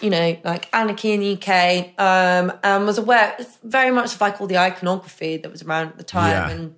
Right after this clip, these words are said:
Speaker 1: kind of
Speaker 2: And its links, and its links with fashion.
Speaker 1: Yeah, but I never
Speaker 2: Yeah.
Speaker 1: knew the link with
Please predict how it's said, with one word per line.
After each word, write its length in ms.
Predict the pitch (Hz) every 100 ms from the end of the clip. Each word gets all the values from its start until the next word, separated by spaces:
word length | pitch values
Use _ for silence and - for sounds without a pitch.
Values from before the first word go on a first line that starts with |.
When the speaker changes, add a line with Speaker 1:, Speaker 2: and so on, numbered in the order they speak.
| _ _ _ _ - _
Speaker 1:
kind 220 | 214 202
of 100 | 202
Speaker 2:
And 140 | 135
its 160 | 127 104
links, 280 | 127 117 110 -
and 140 | 139
its 140 | 110
links 260 | 123 120 107
with 100 | 110
fashion. 540 | - 143 135 - 78 - _ _
Speaker 1:
Yeah, 280 | 202 277 254 - - _
but 140 | 226 269
I 80 | 262
never 360 | 277 302 311
Speaker 2:
Yeah. 80 | 277
Speaker 1:
knew 520 | 277 302 262 208 180 - _ _ _ _ _ _ -
the 120 | 226
link 280 | 240 247 -
with 200 | 226 214